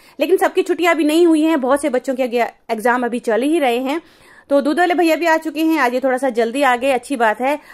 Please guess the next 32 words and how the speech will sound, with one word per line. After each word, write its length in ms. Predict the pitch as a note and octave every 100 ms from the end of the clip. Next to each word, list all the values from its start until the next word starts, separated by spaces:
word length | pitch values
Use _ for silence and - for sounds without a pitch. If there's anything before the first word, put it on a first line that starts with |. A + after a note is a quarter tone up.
| -
हर्षित 300 | C#4+ D4+ G4+
को 100 | G#4+
स्कूल 280 | G4+ F#4 F4+
भेजने 300 | E4+ D4+ D#4
के 100 | D4+
बाद 240 | D4+ D4+
फिर 120 | D4
मेरा 280 | C#4 B3 B3+
भी 100 | C4+
टाइम 280 | D4+ C4 B3+
आ 100 | B3
चुका 220 | A#3+ B3
स्कूल 180 | A#3+ B3+
जाने 220 | B3 B3
का। 160 | C4 C#4 - -
मूड 140 | D4+ F#4+
आज 120 | F4+
बहुत 280 | C#4 D#4 D#4+
अच्छा 240 | D4+ D#4
है, 80 | D4
क्योंकि 180 | C#4 C#4
एक 100 | C4
तो 80 | B3+
लास्ट 220 | B3 C#4
पेपर 220 | C#4+ D4
और 140 | C#4+
फिर 140 | B3+ C4
मौसम 300 | B3 B3 C4+
भी 80 | C4
काफी 280 | A#3 A#3
अच्छा 180 | B3+ B3
था, 220 | A#3+ C#4